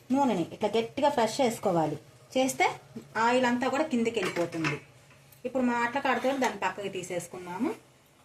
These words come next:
కొంతమంది ఏంటంటే దాంతోనే ఒత్తేస్తారు పలకలతోనే, కాకపోతే అది కొద్దిగా రిస్క్, అందువల్ల ఇలాంటివి పెట్టేసుకోండి.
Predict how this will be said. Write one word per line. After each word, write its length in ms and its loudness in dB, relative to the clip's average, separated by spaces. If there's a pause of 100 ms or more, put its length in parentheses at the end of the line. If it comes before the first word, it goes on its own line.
(220)
కొంతమంది 440 2
ఏంటంటే 280 2 (100)
దాంతోనే 500 2
ఒత్తేస్తారు 560 0
పలకలతోనే, 580 -2 (600)
కాకపోతే 320 -2
అది 140 -2
కొద్దిగా 280 -2
రిస్క్, 300 0 (560)
అందువల్ల 420 2
ఇలాంటివి 360 2
పెట్టేసుకోండి. 640 -2